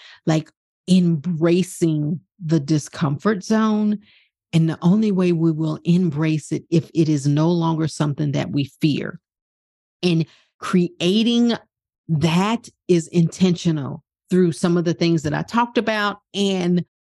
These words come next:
as far as how you can bring it into your life with as simple as, like, creating discomfort in, like, how you go to work, change,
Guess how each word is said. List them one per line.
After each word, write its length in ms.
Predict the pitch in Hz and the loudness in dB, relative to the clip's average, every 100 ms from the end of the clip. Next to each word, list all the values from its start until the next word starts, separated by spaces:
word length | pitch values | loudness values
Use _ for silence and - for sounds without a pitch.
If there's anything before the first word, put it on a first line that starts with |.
| - | -6
as 180 | 160 - | -4 -2
far 220 | 175 160 | 0 0
as 120 | 151 | -2
how 200 | - 180 | -4 -4
you 200 | 175 165 | -2 -2
can 180 | 170 160 | -2 -4
bring 240 | - 165 180 | -2 0 2
it 120 | 170 | 2
into 220 | 165 - | 0 -2
your 140 | 143 147 | -4 -2
life 400 | 180 226 220 202 | -2 -2 -4 -4
with 200 | 160 160 | -4 -4
as 140 | 147 | -4
simple 340 | - 180 180 160 | -2 0 0 0
as, 220 | 147 - | -2 -2
like, 240 | 147 143 135 - - - | -2 -2 -8 -18 -20 -12
creating 800 | - 156 147 151 175 180 185 175 | -2 0 2 0 0 0 0 -2
discomfort 720 | 202 - - 208 208 233 226 _ - | -4 -6 -4 -4 -2 -4 -6 _ -4
in, 160 | 196 | -2
like, 220 | 190 190 | 0 -4
how 160 | 185 156 | -4 -4
you 160 | 156 185 | -2 -2
go 100 | 220 | -2
to 80 | |
work, 340 | 233 294 262 - - | -2 -2 -2 -6 -16
change, 720 | - - 233 226 180 151 - | -8 -2 0 2 0 -2 -8